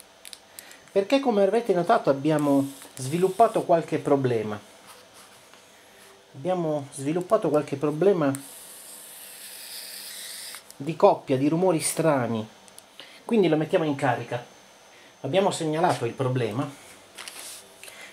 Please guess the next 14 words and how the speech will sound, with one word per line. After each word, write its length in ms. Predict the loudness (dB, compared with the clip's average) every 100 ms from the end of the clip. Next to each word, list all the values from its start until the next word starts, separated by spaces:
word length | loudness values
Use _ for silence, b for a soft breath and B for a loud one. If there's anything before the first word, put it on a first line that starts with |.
| -12
e 420 | -4 -2 0 0 -2 -4 -10 -20 -20 -20 -20 -20 -20 -20 -20 -20 -20 -8 -8 -8 -8
con 180 | -4 0
molta, 600 | 2 2 2 2 2 0 -6 -20 -20 -20 -20 -20 -8
con 120 | -2
molta 280 | 2 2 2
professionalità 1000 | 0 -2 -2 2 2 2 2 2 0 -8 -20 -20 4 6 6 0
dalla 220 | -2 0 2
Kaiwitz 640 | 4 4 4 2 0 -2
ce 140 | 0 2
ne 120 | 4
hanno 200 | 2 2
spedito 520 | 0 0 0 2 2
un 160 | 4 4
altro 460 | 2 0 -6 -10